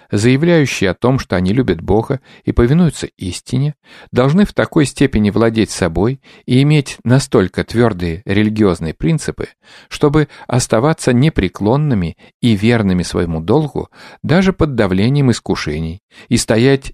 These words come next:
за Иисуса в колледже, в своих комнатах или вообще где бы то ни было. Религия не должна надеваться подобно мантии, только лишь в Доме Божьем.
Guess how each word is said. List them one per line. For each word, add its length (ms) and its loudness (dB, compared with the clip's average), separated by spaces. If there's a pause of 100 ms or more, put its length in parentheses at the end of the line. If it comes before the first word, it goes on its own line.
(140)
за 200 2
Иисуса 440 0
в 80 -6
колледже, 540 0 (220)
в 80 -10
своих 320 2
комнатах 680 -2
или 160 0
вообще 440 0
где 180 2
бы 120 -2
то 120 -4
ни 160 -2
было. 280 -10 (580)
Религия 560 2
не 160 4
должна 320 2
надеваться 580 0
подобно 440 0
мантии, 600 -2 (100)
только 280 0
лишь 260 0
в 140 -4
Доме 260 2
Божьем. 540 -2